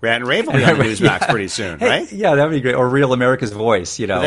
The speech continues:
Speaker 1: then, but
Speaker 2: And
Speaker 1: they'll have to see us then, won't they? That's, we'll have to
Speaker 2: Yeah,
Speaker 1: identify who
Speaker 2: well,
Speaker 1: we
Speaker 2: I
Speaker 1: are.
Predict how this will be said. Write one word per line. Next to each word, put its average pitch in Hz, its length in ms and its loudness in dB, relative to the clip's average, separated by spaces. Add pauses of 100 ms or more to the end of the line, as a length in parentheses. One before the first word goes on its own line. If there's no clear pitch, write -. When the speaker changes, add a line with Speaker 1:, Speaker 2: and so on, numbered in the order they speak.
(100)
Speaker 1:
then, 120 80 -14
but 131 160 -10
Speaker 2:
And 135 100 0
Speaker 1:
they'll 143 60 2
have 151 140 -4
to 120 100 -6
see 156 220 -8
us 90 180 -8
then, 80 220 -12
won't 87 140 -14
they? 123 160 -12
That's, 110 220 -12
we'll 110 120 -14
have 107 160 -8
to 104 100 -8
Speaker 2:
Yeah, 95 80 -10
Speaker 1:
identify 107 640 -2
who - 60 -4
Speaker 2:
well, 113 160 2
Speaker 1:
we 113 60 2
Speaker 2:
I 117 40 0
Speaker 1:
are. 120 80 -4